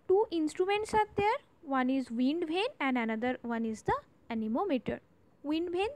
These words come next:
that determines the direction of the wind, from which direction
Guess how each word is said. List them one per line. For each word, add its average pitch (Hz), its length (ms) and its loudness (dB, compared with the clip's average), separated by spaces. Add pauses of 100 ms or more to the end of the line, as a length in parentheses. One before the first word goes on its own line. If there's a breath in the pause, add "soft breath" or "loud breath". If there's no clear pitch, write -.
that 247 240 2
determines 330 680 0
the 294 120 2
direction 269 540 0 (100)
of 269 140 0
the 381 120 2
wind, 247 280 2 (400 soft breath)
from 330 320 2
which 427 340 4
direction 254 480 0